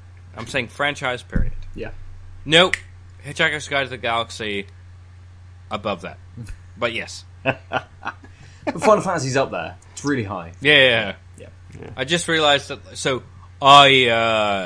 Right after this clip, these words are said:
Speaker 1: uh, in middle school, uh,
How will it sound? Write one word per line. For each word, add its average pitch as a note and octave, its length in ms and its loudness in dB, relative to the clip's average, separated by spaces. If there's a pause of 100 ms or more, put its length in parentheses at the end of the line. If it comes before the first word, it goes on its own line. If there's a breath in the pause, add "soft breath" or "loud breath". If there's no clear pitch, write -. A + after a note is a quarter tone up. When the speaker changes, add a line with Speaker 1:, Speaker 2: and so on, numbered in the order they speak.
(340)
Speaker 1:
uh, G2 400 0
in A2 300 -8
middle A#2 220 -4
school, F2+ 480 -10 (200)
uh, F#2+ 360 -4